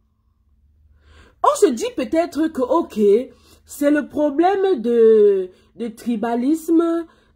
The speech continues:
c'est le problème de tout ça, vraiment. Ces histoires, c'est profond. Si on augmente le tribalisme dessus, nous sommes fichus d'office.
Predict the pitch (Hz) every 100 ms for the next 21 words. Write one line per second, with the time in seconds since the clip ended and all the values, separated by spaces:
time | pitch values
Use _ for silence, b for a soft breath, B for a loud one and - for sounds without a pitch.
0 | 220 220 277 247 254 277 254 339 339 240
1 | 214 - _ _ 539 554 466 339 277 302
2 | 330 B - 539 427 302 - 349 381 370
3 | 349 262 - - 220 208 - 220 180 _
4 | _ _ _ _ _ _ _ _ _ _
5 | _ _ _ _ _ _ _ B B -
6 | - 571 554 508 359 440 466 427 311 220
7 | 294 302 311 392 440 302 247 - 311 294
8 | 277 262 - - 202 - 226 180 - 190